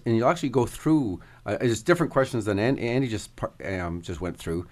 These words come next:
but one is simply your social side. It's one thing to be financially ready for all this,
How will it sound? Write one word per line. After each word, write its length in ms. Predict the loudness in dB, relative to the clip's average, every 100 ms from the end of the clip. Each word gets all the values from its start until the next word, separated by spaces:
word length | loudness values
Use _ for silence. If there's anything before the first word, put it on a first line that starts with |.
| -18 -4
but 100 | -2
one 300 | 2 6 6
is 120 | 4 2
simply 300 | -2 0 0
your 140 | -2
social 480 | -2 0 0 -2 -6
side. 320 | -6 -8 -10 -20 -20 -14
It's 160 | -8 0
one 140 | 2
thing 140 | 4 2
to 40 |
be 100 | 2
financially 760 | 0 -2 0 0 -2 -2 -2 -2
ready 240 | -2 -6
for 200 | -8 -6
all 140 | -6
this, 280 | -6 -12 -16